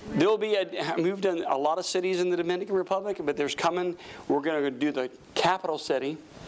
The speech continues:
and we're gonna be in the stadium, 'cause that's ultimately where we're gonna be going.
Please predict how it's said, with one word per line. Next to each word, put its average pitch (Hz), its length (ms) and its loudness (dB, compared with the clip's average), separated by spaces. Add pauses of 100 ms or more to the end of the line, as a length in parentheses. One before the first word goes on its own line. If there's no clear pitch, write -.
(280)
and 127 140 2
we're 143 80 2
gonna 143 160 0
be 151 280 0
in 139 100 2
the 127 60 -2
stadium, 151 720 0 (420)
'cause 135 160 0
that's 151 260 2
ultimately 156 580 0
where 147 140 2
we're 143 140 -2
gonna 151 160 -2
be 147 100 -2
going. 143 360 -2